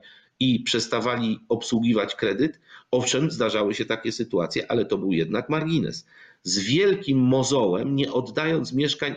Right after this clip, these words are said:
ani domów, przez te wszystkie lata ludzie spłacali ten, ten kredyt większy od wartości tego, za co był pierwotnie udzielony.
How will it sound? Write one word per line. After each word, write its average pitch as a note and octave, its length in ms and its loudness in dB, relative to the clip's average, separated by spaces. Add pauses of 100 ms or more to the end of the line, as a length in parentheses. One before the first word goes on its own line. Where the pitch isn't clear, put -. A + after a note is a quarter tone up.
ani A2+ 240 -2
domów, A2 320 2
przez - 240 -4
te B2 100 0
wszystkie E3+ 500 -2
lata A2+ 460 -2 (300)
ludzie D#3+ 460 4 (260)
spłacali D3 960 -2 (300)
ten, B2+ 340 2
ten B2 380 0 (180)
kredyt D#3+ 460 0
większy C#3+ 460 0
od B2+ 120 0
wartości B2 560 -4
tego, A#2+ 440 0 (120)
za A2+ 180 -2
co A2+ 200 0
był G#2+ 280 2
pierwotnie G#2+ 580 -2
udzielony. F#2+ 460 0